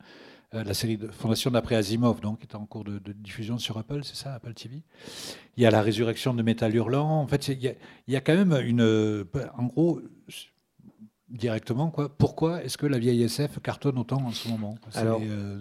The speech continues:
Speaker 2: c'est, c'est hyper intéressant. Euh, il y a aussi, euh, bah, moi, j'ai, j'ai lancé il y a pas très longtemps un podcast qui s'appelle C'est plus que de la S F. Et donc,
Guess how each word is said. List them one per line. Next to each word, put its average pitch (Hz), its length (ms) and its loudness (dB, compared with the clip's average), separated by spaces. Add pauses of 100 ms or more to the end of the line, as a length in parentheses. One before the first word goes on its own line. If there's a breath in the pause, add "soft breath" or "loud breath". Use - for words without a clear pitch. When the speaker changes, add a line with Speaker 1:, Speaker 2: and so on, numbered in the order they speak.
(120)
Speaker 2:
c'est, 135 300 0
c'est - 140 2
hyper 151 200 6
intéressant. 143 640 6
Euh, 107 560 -2 (220)
il 131 100 0
y 117 60 10
a 117 40 10
aussi, 139 320 8
euh, 123 100 10
bah, 113 260 4
moi, 131 340 0
j'ai, 123 240 6
j'ai 120 100 4
lancé 127 280 4
il - 20 12
y 135 40 10
a - 40 4
pas 135 120 2
très - 140 -2
longtemps 131 300 0
un 123 60 -2
podcast 131 420 -2
qui - 80 -12
s'appelle 117 240 -8
C'est 123 100 -2
plus 131 160 -6
que - 100 0
de 120 60 0
la 113 120 0
S 104 100 -4
F. 139 220 -4 (540 loud breath)
Et 120 80 -2
donc, 117 180 2